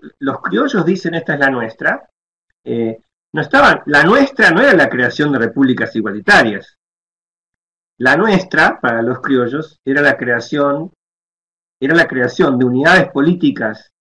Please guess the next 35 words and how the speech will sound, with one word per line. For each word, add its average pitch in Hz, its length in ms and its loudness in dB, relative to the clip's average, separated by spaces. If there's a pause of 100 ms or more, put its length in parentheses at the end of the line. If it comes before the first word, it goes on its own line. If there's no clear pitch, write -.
(480)
en 120 160 -4
las 120 180 -2
que 123 100 -4
los 110 180 -6
criollos 175 420 2
tuvieran 123 340 -2
el 110 100 -6
control 120 460 -4
de 123 60 -4
la 104 100 -8
situación 120 480 -8
política 120 360 -10
y 107 60 -8
comercial, 135 640 -6 (180)
no 113 300 0
ya 135 340 2 (240)
los 110 240 -8
europeos, 147 720 0 (920)
pero 160 540 2
solo - 760 2
muy 170 440 2
tenuemente 160 1000 0
esto 131 200 -6
significaba 139 840 -2
una 135 180 -2
ampliación 135 500 -6
de 135 60 -4
las, 123 220 -10
de 123 120 -8
las 117 160 -10
oportunidades 135 720 -4
para 117 140 -4
los 101 120 -10
sectores 127 400 -6
subalternos, 110 800 -4